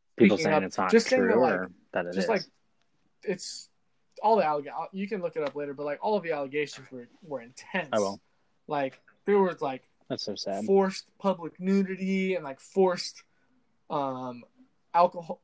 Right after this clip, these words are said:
Speaker 2: underage drinking and forced this and forced that at these events. And it's like,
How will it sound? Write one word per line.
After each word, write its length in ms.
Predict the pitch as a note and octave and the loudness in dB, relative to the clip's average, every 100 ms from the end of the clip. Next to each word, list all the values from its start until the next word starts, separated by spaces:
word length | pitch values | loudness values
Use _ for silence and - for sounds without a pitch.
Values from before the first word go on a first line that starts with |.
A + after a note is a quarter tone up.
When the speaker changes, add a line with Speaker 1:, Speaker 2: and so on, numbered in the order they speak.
| - | 0
Speaker 2:
underage 440 | F#3+ F3+ F3+ D3 | 0 0 -4 -8
drinking 580 | D#3 F#3 F3+ F#3 F3+ F3 | -6 -4 -4 -6 -6 -6
and 100 | D3 | -12
forced 460 | - - F3 E3+ - _ - | -8 0 0 0 -10 _ -18
this 360 | D3 F3+ F#3+ E3+ | -2 2 2 -2
and 100 | D3 | -8
forced 320 | F3+ F3 - | -2 -2 0
that 240 | E3 F3 | 4 4
at 100 | D#3 | 2
these 180 | D#3 D#3 | -8 -14
events. 460 | D3 D3+ F3 - - _ _ _ _ | -10 -8 -8 -10 -20 _ _ _ _
And 100 | E3+ | -6
it's 140 | E3+ - | -4 0
like, 220 | D#3+ C#3 | 0 0